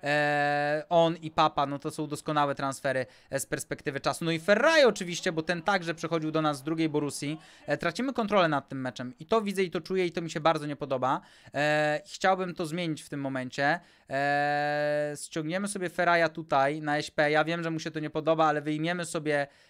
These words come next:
e, ciebie na S P O,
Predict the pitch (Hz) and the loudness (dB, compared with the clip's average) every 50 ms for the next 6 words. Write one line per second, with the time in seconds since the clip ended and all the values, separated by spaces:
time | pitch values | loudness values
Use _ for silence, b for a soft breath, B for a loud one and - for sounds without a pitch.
0 | b b - 131 135 139 139 143 139 - - - 190 175 165 165 156 151 151 143 | b b -8 -4 -2 -2 -2 -2 -2 -4 -6 -6 -4 -2 -2 -2 -2 0 0 0
1 | 143 143 143 143 143 139 - _ _ _ _ _ _ _ _ _ _ _ _ _ | 0 0 0 -2 -4 -6 -10 _ _ _ _ _ _ _ _ _ _ _ _ _
2 | _ _ _ _ _ _ _ _ _ _ _ _ _ _ - - - - _ - | _ _ _ _ _ _ _ _ _ _ _ _ _ _ -14 -14 -14 -12 _ -4
3 | 156 147 147 147 139 131 131 135 156 | -2 0 0 0 0 0 0 -2 -4